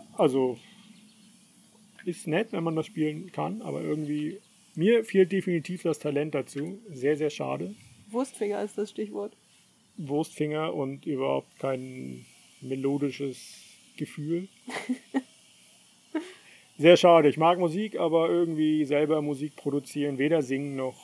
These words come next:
Speaker 1: Instrument spielen, ist mir nicht gegeben. Dafür kann ich Fahrrad fahren. <laughs>
Speaker 2: Im Takt?
Speaker 1: Auch das vielleicht.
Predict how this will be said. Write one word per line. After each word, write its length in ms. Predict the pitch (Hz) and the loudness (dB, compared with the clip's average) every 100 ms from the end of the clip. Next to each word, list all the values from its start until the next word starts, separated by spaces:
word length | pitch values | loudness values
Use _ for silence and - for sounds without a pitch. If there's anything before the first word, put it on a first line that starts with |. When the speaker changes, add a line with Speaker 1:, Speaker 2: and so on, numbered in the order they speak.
| - - - - - | -20 -20 -20 -20 -12
Speaker 1:
Instrument 540 | 165 139 - 131 127 | -10 -8 -6 -4 -6
spielen, 420 | - 139 127 131 131 - - | -8 -6 -6 -8 -16 -20 -6
ist 180 | 202 190 | -6 0
mir 100 | 240 | 4
nicht 200 | 226 - | 4 4
gegeben. 500 | 220 165 165 175 202 - _ - | 2 8 8 8 -2 -10 _ -2
Dafür 280 | 147 135 135 | 0 0 0
kann 140 | 147 | 0
ich 100 | 131 | 0
Fahrrad 320 | 139 117 113 | -4 -4 -6
fahren. 240 | - 113 - - 277 147 - 330 | -10 -12 -14 -2 -2 6 6 8
<laughs> 540 | 339 359 - - - | 8 6 0 -6 -6
Speaker 2:
Im 160 | - 220 | -4 -2
Takt? 280 | 233 403 - _ _ _ _ - _ _ | -2 -2 -8 _ _ _ _ -20 _ _
Speaker 1:
Auch 240 | - 170 180 | 8 8 8
das 280 | 165 127 - | 6 4 2
vielleicht. 440 | 160 131 123 | 0 0 0